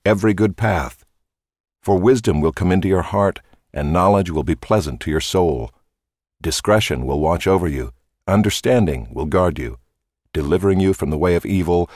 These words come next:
from men of perverted speech, who forsake the paths of uprightness to walk in the ways of darkness, who rejoice in doing evil and delight in the perverseness of evil, men whose paths are crooked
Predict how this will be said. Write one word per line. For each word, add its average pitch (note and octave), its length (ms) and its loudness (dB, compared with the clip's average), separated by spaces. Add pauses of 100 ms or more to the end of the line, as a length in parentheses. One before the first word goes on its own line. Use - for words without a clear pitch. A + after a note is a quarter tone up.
(140)
from D#2 280 0
men F2+ 240 2
of D2+ 140 -2
perverted E2 460 -2
speech, - 500 -4 (500)
who F2+ 80 2
forsake G#2 460 0
the - 80 -8
paths F#2 440 -2
of D#2 140 -4
uprightness F2+ 640 -2
to F#2 100 0
walk F2 300 2
in F2 80 -2
the E2 80 0
ways E2 260 0
of D2+ 140 -6
darkness, E2+ 580 -2 (340)
who G#2+ 140 2
rejoice G#2 640 2
in E2 140 0
doing E2+ 360 0
evil G#2 460 0
and D#2 160 -4
delight E2+ 400 0
in D#2 80 -2
the D2+ 80 -2
perverseness F#2+ 640 -2
of C#2+ 100 -6
evil, B1+ 360 -6 (560)
men D#2+ 300 0
whose C#2+ 220 -4
paths D#2+ 640 -2
are C#2+ 260 -8
crooked C#2 400 -4